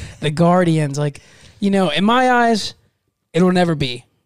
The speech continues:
Like, they're, they'll always be the, the Cleveland Indians in my eyes, just because of, you know,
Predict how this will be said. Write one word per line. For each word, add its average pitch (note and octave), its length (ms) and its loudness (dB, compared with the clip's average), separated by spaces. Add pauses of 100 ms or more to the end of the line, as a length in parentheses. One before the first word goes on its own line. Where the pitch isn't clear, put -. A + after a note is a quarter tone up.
(260)
Like, D3 180 -6
they're, G3 300 2
they'll F#3 260 2
always F#3+ 320 2
be E3+ 320 2
the, E3 300 -2
the D#3+ 120 -2
Cleveland F3+ 380 0
Indians D3+ 400 0
in D3+ 60 -4
my C#3+ 200 0 (120)
eyes, C#3 180 -2
just - 240 -8
because G3 380 0
of, E3+ 200 -6
you A3+ 180 0
know, F3 280 0